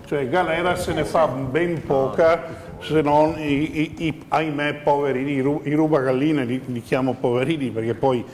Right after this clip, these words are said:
i veri delinquenti hanno fior di avvocati che gli permette anche di essere pagati e ricevere il danno anziché subire il danno. Per cui ci vorrebbe quella buona volontà che diceva Stacchio, che,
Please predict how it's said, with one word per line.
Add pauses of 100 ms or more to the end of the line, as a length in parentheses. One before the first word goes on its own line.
(160)
i
veri
delinquenti
hanno
fior
di
avvocati
che
gli
permette
anche (380)
di
essere
pagati
e
ricevere
il
danno
anziché (340)
subire
il
danno. (220)
Per
cui
ci
vorrebbe
quella
buona
volontà
che
diceva
Stacchio,
che,